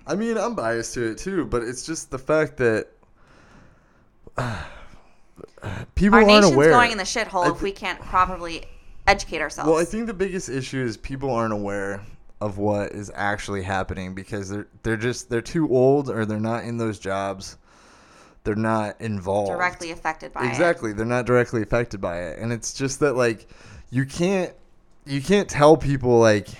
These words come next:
Speaker 1: education is failing, uh, because they don't care.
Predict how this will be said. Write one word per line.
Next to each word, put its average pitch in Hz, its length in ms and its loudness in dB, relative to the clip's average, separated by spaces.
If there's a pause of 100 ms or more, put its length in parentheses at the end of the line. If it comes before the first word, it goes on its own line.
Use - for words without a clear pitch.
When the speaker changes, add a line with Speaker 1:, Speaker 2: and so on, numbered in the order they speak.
(140)
Speaker 1:
education 120 760 2
is 104 140 -4
failing, 104 640 -2 (800)
uh, 107 320 2
because 117 320 0
they 127 120 8
don't 120 260 2
care. 101 480 -8